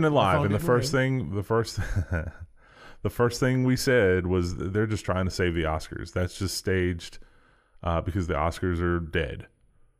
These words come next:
Speaker 2: 'Cause at that point, to that point, it had, and we hadn't been watching it very closely. Um, to that point, it was pretty boring. Not much going on. The, the movies were boring. The whole setup was boring. Part of that has to do with covid and the, the lack of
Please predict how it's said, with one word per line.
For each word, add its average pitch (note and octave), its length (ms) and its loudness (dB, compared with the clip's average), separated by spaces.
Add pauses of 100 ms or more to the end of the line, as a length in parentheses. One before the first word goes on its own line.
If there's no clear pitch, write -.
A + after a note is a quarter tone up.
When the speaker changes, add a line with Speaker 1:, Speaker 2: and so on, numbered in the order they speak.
(120)
Speaker 2:
'Cause G2 180 2
at F#2+ 120 0
that G#2 200 2
point, A2 200 0
to A#2 80 6
that A#2 220 2
point, F#2+ 460 0
it F#2 380 -4
had, G2 200 0
and A#2 160 2
we C3+ 140 4
hadn't G#2+ 240 4
been F#2+ 160 2
watching F#2 320 2
it F2 120 -2
very A2 220 2
closely. F#2 600 0 (500)
Um, E2+ 640 0 (180)
to C3 120 0
that B2+ 180 0
point, G2+ 200 0
it - 60 -10
was A#2+ 100 -8 (460)
pretty - 160 -4
boring. E2 540 -6 (720)
Not - 140 -4
much E2 240 -4
going D#2 200 -6
on. - 200 -12 (320)
The, A2+ 140 0
the G#2+ 100 2
movies A2 360 6
were G#2 60 2
boring. G2+ 840 2
The G2+ 120 0
whole G2 580 2
setup G2+ 400 2
was F#2+ 140 0
boring. F#2+ 480 0 (580)
Part G#2+ 160 4
of G#2 60 2
that G#2 120 4
has G#2 220 0
to G2+ 60 -10
do G#2+ 100 2
with G2+ 140 0
covid G2+ 520 4
and F#2 140 0
the, F#2+ 140 0
the F#2 260 -2
lack F2+ 400 0
of F2+ 300 2